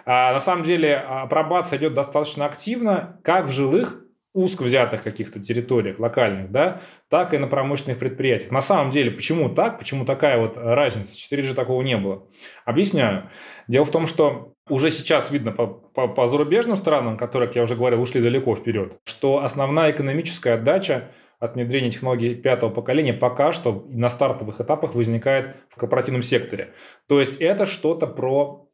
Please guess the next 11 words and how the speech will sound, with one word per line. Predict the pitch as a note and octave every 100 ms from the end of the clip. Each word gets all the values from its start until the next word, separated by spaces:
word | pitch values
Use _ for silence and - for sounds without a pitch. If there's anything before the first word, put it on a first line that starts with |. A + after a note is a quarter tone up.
| A#2
производственные | C3+ C3 C#3 C3+ B2
процессы, | A2 A#2 - A2+ A2+ F#3+
про | B2
повышение | A2 A2+ A#2+ - B2 A2
их | G2+
эффективности, | - A2 C#3 D3+ E3+ -
про | C3+
подключение | - - B2+ - C3 A2
оборудования | G#2+ A2+ C#3 B2+ A#2 A2+
подвижного, | G#2 A#2+ B2 D3 A#2+
неподвижного | A2 A2 A2+ A2 C#3+ B2+ A2+ G2+